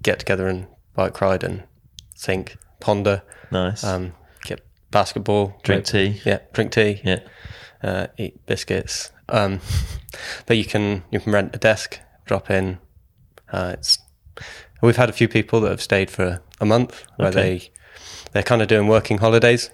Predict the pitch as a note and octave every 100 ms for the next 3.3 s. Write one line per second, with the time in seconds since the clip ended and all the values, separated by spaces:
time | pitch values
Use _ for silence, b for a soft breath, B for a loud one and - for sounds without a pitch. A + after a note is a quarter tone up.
0 | - G2 G#2+ A#2 - _ - G2 F#2+ F#2+
1 | - _ _ b b b _ A2+ G2+ G2+
2 | G2 - G#2+ G2 - G2+ - - F#2+ -
3 | G2 F#2+ F#2